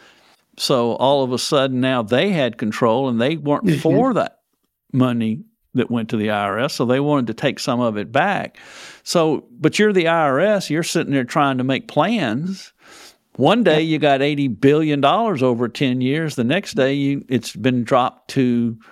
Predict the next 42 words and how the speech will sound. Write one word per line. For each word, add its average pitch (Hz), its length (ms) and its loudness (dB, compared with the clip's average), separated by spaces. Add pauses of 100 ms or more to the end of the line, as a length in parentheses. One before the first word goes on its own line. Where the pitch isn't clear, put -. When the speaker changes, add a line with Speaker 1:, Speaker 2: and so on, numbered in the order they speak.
(640)
Speaker 1:
less 135 300 2
than 120 160 0
sixty. 160 800 -2 (560)
We're, 123 140 4
Speaker 2:
Less 120 180 2
than 131 80 0
Speaker 1:
what, 147 160 2
less 139 220 2
Speaker 2:
sixty. - 120 -4
Speaker 1:
than 123 60 0
two 165 160 -2
years 147 380 -2
away 143 360 0
from 127 560 -4
an 120 80 -2
election. 139 640 0
So 139 240 -2
what 131 180 0
do 156 60 -2
you 151 120 0
think 143 260 -2
happens 135 440 -2
to 123 140 0
that 120 220 0
sixty 143 520 -2
if 127 100 -2
the 131 100 -2
Republicans 127 600 0
take 127 280 -2
over 120 220 0
the 113 100 0
White 120 260 0
House 117 280 -2
and 117 120 -2
the 123 60 -2
Senate? - 360 -4 (720)
So 143 220 2
Speaker 2:
Yep. - 240 -6
Speaker 1:
how 185 240 2
does 165 180 0
the 127 160 0
agency 131 720 -2